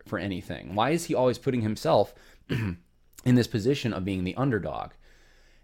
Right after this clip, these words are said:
And, and I see the same thing. This tactic is just used over and over. It's, it's, it's ingrained that if you're in favor of social justice, you're always in the underdog.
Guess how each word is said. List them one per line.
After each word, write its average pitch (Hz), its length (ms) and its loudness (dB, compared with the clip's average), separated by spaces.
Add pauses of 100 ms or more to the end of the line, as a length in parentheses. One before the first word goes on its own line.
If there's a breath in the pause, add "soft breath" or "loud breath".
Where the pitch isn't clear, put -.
(160 soft breath)
And, 127 320 0
and 131 220 4
I 131 120 4
see 214 300 0
the 226 80 2
same 143 260 0
thing. 180 140 -2
This 131 140 -2
tactic 160 400 -8
is 98 80 -4
just 101 160 -8
used 113 240 -2
over 107 240 2
and 101 100 -2
over. 131 260 0
It's, 95 160 -6
it's, - 260 -6
it's - 200 -6
ingrained 101 680 -4 (400 soft breath)
that 107 140 -2
if 104 120 -2
you're 120 100 2
in 107 80 2
favor 165 360 0
of 127 80 -2
social 139 320 0
justice, - 560 -8
you're 123 200 4
always 127 240 4
in 101 60 -2
the 98 80 -4
underdog. 98 480 -6